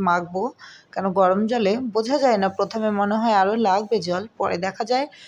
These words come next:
নরম হয়ে গেছে। তো যখন দেখবো এরম টাইট করে মাখা হয়ে গেছে, একটু ঢেকে রেস্টিংয়ে রেখে দেবো, যেটা আমি দেখাতে ভুলে গেছি। তারপর এরম ছোট ছোট লেচি কেটে নেব। লেচিগুলো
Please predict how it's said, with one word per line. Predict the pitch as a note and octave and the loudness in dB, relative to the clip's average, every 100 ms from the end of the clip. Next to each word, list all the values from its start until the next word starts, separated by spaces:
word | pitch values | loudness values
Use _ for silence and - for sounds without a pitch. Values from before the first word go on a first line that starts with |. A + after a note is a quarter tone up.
| - _ B3 | -20 _ 0
নরম | C4+ A#3 F#3+ | 2 2 0
হয়ে | F3 D3 | -4 -6
গেছে। | D#3 - - _ _ _ _ _ | -8 -8 -12 _ _ _ _ _
তো | G3 G3 | -2 0
যখন | G3 C#4+ C4+ | -2 -2 0
দেখবো | A3 F#3 F#3+ | 0 2 2
এরম | F#3+ G3+ | 2 -2
টাইট | G3 F#3 - | -2 -2 -2
করে | - A#3+ G#3+ | -2 0 0
মাখা | F3 - B3 A3 | -2 -2 -4 0
হয়ে | A#3 C4+ F#3+ | 2 2 2
গেছে, | D#3 - G3+ D#4+ - _ _ _ _ _ _ - | 0 -2 -6 -8 -14 _ _ _ _ _ _ -12
একটু | G#3 A#3+ G3+ | -8 -8 -4
ঢেকে | G3+ F#3 A3+ G3 | -4 -4 -4 -2
রেস্টিংয়ে | F#3 - G3+ G3+ | -2 -4 -4 -2
রেখে | F#3+ G3+ F3+ | -2 -4 -6
দেবো, | F3+ B3+ | -6 -4
যেটা | A3 - F3 | -4 0 -2
আমি | F3 E3 - - - | 0 -6 -8 -14 -8
দেখাতে | F3+ F3+ F3+ E3+ | -6 -4 -4 -4
ভুলে | F#3 E3 | -2 -2
গেছি। | E3 D#3 A3 F4 - - _ _ _ _ _ _ _ - | -2 -4 -8 -10 -12 -20 _ _ _ _ _ _ _ -4
তারপর | G3 F#3+ - F4+ F#4 - - | -2 -2 -4 -6 -6 -10 -4
এরম | F#3+ A3+ - | -2 -2 -4
ছোট | F#3 F3+ | -6 -6
ছোট | G#3 D4+ C#4+ | -8 -6 -2
লেচি | A3 - F3+ | -2 -4 -4
কেটে | E3 D3+ D3 | -4 -2 -4
নেব। | C#3 D#3+ G3 _ _ _ _ _ _ _ _ _ _ _ _ F3 | -4 -8 -14 _ _ _ _ _ _ _ _ _ _ _ _ -6
লেচিগুলো | F3 - F3 | -4 -4 -4